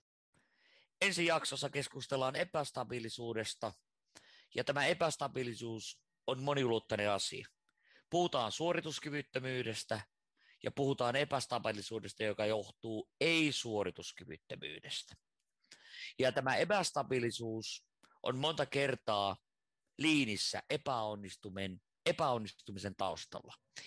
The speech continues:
Eli me yritetään heittomerkeissä liinata systeemiä, joka on epästabiili.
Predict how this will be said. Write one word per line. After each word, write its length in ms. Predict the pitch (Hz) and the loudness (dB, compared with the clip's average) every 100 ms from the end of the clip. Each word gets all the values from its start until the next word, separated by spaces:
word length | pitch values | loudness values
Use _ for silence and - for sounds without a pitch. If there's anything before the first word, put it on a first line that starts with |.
| - - | -8 0
Eli 200 | 123 123 | 2 2
me 120 | 113 | 2
yritetään 880 | 175 190 180 156 - 127 120 117 110 _ _ _ _ _ _ _ - | 2 4 2 2 2 2 4 2 0 _ _ _ _ _ _ _ -2
heittomerkeissä 1300 | 139 170 - - 135 123 113 110 - 110 104 - 117 101 _ _ - | 4 4 2 -2 0 2 0 0 0 0 0 0 -2 -4 _ _ -8
liinata 540 | 139 190 185 147 120 113 | 0 2 2 0 -2 -6
systeemiä, 1080 | - 151 139 - - 113 104 101 98 98 - 110 | -6 -6 -6 -8 -2 0 0 -2 -2 -2 -4 -6
joka 360 | 117 110 117 | -6 -4 -2
on 140 | 113 117 | -2 -2
epästabiili. 1040 | 131 113 101 - 107 90 85 69 - | -2 -2 -2 -4 -6 -4 -8 -12 -18